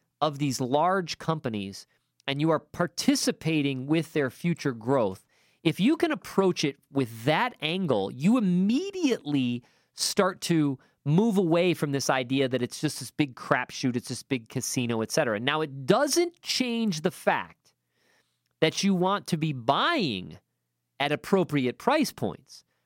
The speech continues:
right? So, for example, you might love the new iPhone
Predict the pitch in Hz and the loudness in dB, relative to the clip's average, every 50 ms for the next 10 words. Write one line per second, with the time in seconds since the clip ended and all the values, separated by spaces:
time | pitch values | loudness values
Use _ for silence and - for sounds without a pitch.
0 | _ _ - 131 147 196 180 - - 147 - - 175 160 147 127 165 262 311 339 | _ _ 0 0 2 0 -2 -2 -2 -2 0 0 0 0 0 2 0 2 2 0
1 | - - 117 107 113 156 170 _ _ _ _ _ _ _ _ _ _ _ _ _ | 0 0 0 0 -2 -4 -8 _ _ _ _ _ _ _ _ _ _ _ _ _
2 | _ _ _ 143 139 190 247 240 220 190 165 147 - 143 131 139 175 208 196 151 | _ _ _ 0 0 2 4 4 2 2 0 0 0 2 2 4 4 4 4 4
3 | 131 123 120 123 127 - _ _ _ _ _ _ _ _ - 151 147 160 170 147 | 2 2 0 -4 -8 -12 _ _ _ _ _ _ _ _ -2 0 2 2 2 2
4 | 139 165 247 240 - - 110 90 82 101 127 170 | 2 2 0 0 0 -2 -2 -2 -4 -8 -10 -10